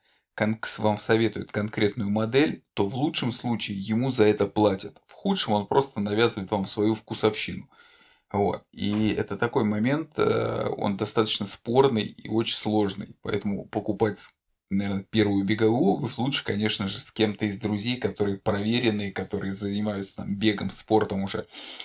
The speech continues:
очень много времени, либо, ну, подойти к какому-нибудь профессионалу,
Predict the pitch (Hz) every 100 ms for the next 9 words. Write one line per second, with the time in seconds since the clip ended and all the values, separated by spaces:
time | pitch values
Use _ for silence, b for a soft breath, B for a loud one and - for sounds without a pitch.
0 | B B B _ 113 104 - 95 98 98
1 | 95 101 123 147 135 110 107 127 139 113
2 | 104 107 - 110 107 95 - 101 104 -
3 | 123 - 101 110 107 - 104 - 110 107
4 | 107 98 -